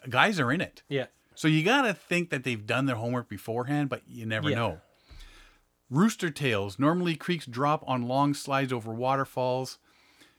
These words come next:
Speaker 1: Some of the slides are impeded by rocks, and as rapidly descending water strikes the rocks, creates a blast of water that looks like the chicken head.
Speaker 2: Yeah.
Speaker 1: Right? So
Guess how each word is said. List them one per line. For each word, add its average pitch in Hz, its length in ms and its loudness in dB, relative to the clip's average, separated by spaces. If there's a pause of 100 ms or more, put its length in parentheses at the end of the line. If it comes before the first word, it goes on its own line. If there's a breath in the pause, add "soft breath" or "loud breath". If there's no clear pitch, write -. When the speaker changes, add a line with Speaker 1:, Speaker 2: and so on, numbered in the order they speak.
(160 soft breath)
Speaker 1:
Some 165 300 2
of 190 60 0
the 185 100 4
slides 147 460 0
are 131 180 0
impeded 123 460 -4
by 117 140 2
rocks, 127 560 -2 (140)
and 127 160 -2
as 117 160 -2
rapidly 175 640 -2
descending 160 500 -4
water 135 320 0 (160)
strikes - 640 -2
the - 100 -8
rocks, 98 440 -4 (420 soft breath)
creates 170 400 2
a 127 60 -4
blast 151 480 -2
of 151 40 -4
water 131 300 2
that 123 200 -2
looks 127 200 -6
like 123 200 -4
the 117 100 -6 (100)
chicken - 240 -8
head. 92 240 -8 (260)
Speaker 2:
Yeah. 156 180 2 (200)
Speaker 1:
Right? 139 240 2
So 127 320 0